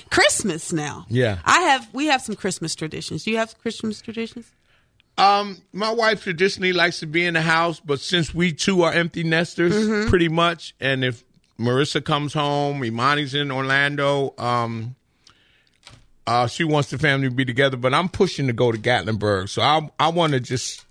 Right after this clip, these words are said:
Speaker 2: s-, start doing things.
Speaker 1: Something new.
Speaker 2: Yeah, with my wife, um, until,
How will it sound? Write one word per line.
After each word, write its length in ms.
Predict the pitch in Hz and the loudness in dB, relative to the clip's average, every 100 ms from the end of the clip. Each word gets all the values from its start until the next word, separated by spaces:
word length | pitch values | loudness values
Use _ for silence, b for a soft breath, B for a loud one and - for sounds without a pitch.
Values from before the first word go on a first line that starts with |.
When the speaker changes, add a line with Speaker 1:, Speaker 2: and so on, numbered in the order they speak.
| - | -16
Speaker 2:
s-, 160 | - _ _ _ _ | -16 _ _ _ _
start 540 | - - - 160 104 107 | -6 -2 4 4 4 0
doing 300 | 131 123 117 | 0 2 0
things. 460 | - 131 127 120 | -2 2 2 4
Speaker 1:
Something 160 | 175 180 | 2 0
new. 280 | 185 180 180 _ | 0 -2 -4 _
Speaker 2:
Yeah, 360 | 120 123 107 78 - | 0 2 2 -2 -4
with 200 | 123 - | -4 0
my 120 | 113 | 0
wife, 560 | 113 120 120 123 - - | 2 2 2 0 -6 -4
um, 520 | 110 113 110 104 107 b b b b - | 0 2 0 -2 -6 b b b b 0
until, 880 | 175 170 - - 226 180 151 202 | 2 2 0 2 6 6 4 -2